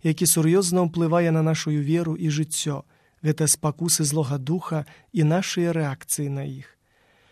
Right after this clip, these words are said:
Ужо на першых старонках Святога Пісання раскрываецца праўда аб так званым містэрыум ініквітаціс, таямніцы зла, якая праследуе чалавека ад пачаткаў яго гісторыі.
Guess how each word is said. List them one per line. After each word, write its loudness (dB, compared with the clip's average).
Ужо 6
на 6
першых 0
старонках 2
Святога 0
Пісання 2
раскрываецца 2
праўда -2
аб -6
так -2
званым 0
містэрыум 0
ініквітаціс, -2
таямніцы 4
зла, 2
якая 0
праследуе 2
чалавека 0
ад -2
пачаткаў -2
яго 0
гісторыі. -4